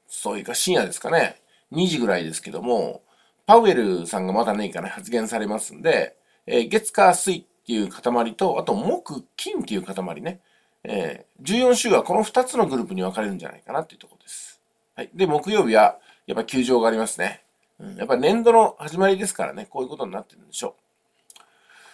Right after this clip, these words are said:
はい。その他、あー、四月四日木曜日、深夜の方は大した材料がないかなというところで、木、金がやっぱり一つのグループになるというふうに考えられます。で、金曜日は、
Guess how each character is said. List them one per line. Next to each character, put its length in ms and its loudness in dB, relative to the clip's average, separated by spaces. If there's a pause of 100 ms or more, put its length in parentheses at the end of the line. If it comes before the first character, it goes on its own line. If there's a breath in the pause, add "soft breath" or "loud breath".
(1500 loud breath)
は 120 0
い。 160 0
そ 160 4
の 120 4
他、 540 4
あ 520 -4
ー、 20 -16
四 220 -2
月 260 0
四 120 0
日 180 0
木 480 -4
曜 460 -2 (100)
日、 260 -6
深 420 -4
夜 100 -2
の 120 -4
方 320 -14
は 320 2 (140)
大 140 -4
し 60 -6
た 80 -6
材 160 0
料 120 -6
が 80 -10
な 140 -2
い 60 -6
か 100 -8
な 100 0
と 100 -12
い 20 -16
う 20 -16
と 80 -14
こ 80 -12
ろ 100 -8
で、 100 -12
木、 380 -2
金 220 -4
が 100 2
や 60 4
っ 80 -4
ぱ 100 0
り 80 -4
一 160 -8
つ 100 -12
の 100 -10
グ 120 -14
ル 60 -14
ー 40 -18
プ 120 -20
に 60 -20
な 60 -20
る 60 -20 (140)
と 80 -16
い 20 -12
う 40 -12
ふ 20 -10
う 40 -8
に 120 -8
考 160 -10
え 40 -14
ら 100 -16
れ 220 -20
ま 100 -20
す。 340 -14 (1040)
で、 200 4
金 220 -6
曜 200 4
日 140 0
は、 280 10